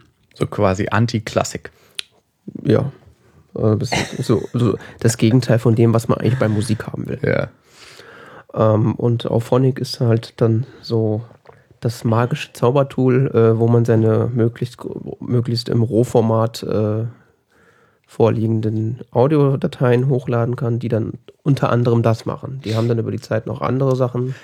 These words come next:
Speaker 1: Ja, ich hatte ja
Speaker 2: gemacht.
Speaker 1: dann in Vergangenheitsform gesprochen, weil es
Speaker 2: Ach so,
Speaker 1: gibt ja
Speaker 2: ja.
Speaker 1: inzwischen auch die Auphonic Mac App und es gibt die I-, Auphonic iOS App. Wie es jetzt mit anderen Systemen steht, weiß ich gar nicht aus dem Kopf. Gibt's
Speaker 2: Die
Speaker 1: da
Speaker 2: gibt's
Speaker 1: was?
Speaker 2: auch für Windows.
Speaker 1: Ach, die gibt's auch für Windows. Ja,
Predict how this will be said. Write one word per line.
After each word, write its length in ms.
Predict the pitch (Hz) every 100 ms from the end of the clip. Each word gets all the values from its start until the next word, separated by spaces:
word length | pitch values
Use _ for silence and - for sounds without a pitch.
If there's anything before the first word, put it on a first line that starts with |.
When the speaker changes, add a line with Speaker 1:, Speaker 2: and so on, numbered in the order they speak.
| -
Speaker 1:
Ja, 160 | 123 117
ich 160 | 117
hatte 240 | 156 151 143
ja 140 | 131
Speaker 2:
gemacht. 80 | 123
Speaker 1:
dann 120 | 123
in 140 | 117 117
Vergangenheitsform 880 | 113 110 127 131 107 104 - 101
gesprochen, 560 | 101 - 101 98 107 95
weil 320 | 92 113 139
es 120 | 123
Speaker 2:
Ach 40 | 147
so, 80 | 123
Speaker 1:
gibt 120 | 113
ja 40 |
Speaker 2:
ja. 60 | 110
Speaker 1:
inzwischen 420 | 110 117 113 107
auch 240 | 101 101
die 180 | - 104
Auphonic 600 | 92 95 - 101 95 -
Mac 260 | 101 131 -
App 240 | 170 -
und 160 | 143 147
es 120 | -
gibt 180 | - -
die 60 |
I-, 280 | 92 98 101
Auphonic 600 | - 101 - 107 98 98 -
iOS 440 | 107 104 90 -
App. 200 | - - - 127 127 117 - _ _ _ _ _
Wie 180 | 120 120
es 80 | 117
jetzt 160 | 117
mit 120 | 110 85
anderen 260 | 117 123
Systemen 500 | 117 - 107 104 95
steht, 340 | - 101 101 107
weiß 200 | 120 185
ich 100 | 113
gar 140 | 87
nicht 160 | 87 90
aus 80 |
dem 100 | 95
Kopf. 300 | - 123 - _ _ _ _ _ _ _ _ -
Gibt's 200 | - 143
Speaker 2:
Die 60 |
Speaker 1:
da 60 | 247
Speaker 2:
gibt's 200 | 294 277
Speaker 1:
was? 40 |
Speaker 2:
auch 80 | 143
für 160 | 151 127
Windows. 400 | 143 123 117 - -
Speaker 1:
Ach, 100 | -
die 100 | 131
gibt's 240 | 127 -
auch 80 | 104
für 180 | - 107
Windows. 460 | 117 117 - 101 -
Ja, 260 | 104 113